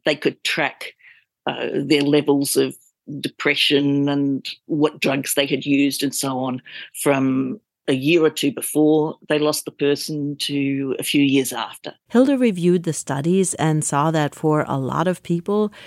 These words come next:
Speaker 2: the grief seemed to ease about three months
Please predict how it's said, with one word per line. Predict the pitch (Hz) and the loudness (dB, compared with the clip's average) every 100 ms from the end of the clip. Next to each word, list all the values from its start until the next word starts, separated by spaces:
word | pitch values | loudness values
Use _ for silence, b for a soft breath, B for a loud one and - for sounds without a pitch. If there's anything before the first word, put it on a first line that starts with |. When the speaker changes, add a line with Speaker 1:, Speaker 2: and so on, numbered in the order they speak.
| B B | B B
Speaker 2:
the | 175 | -2
grief | 190 220 330 | 2 2 2
seemed | - 233 226 208 | 0 0 0 0
to | 175 | -2
ease | 180 180 175 151 | 0 0 0 0
about | 143 135 131 131 - | -2 -2 -4 -6 -8
three | - 151 190 | -4 2 4
months | 185 147 147 - | 6 4 0 -4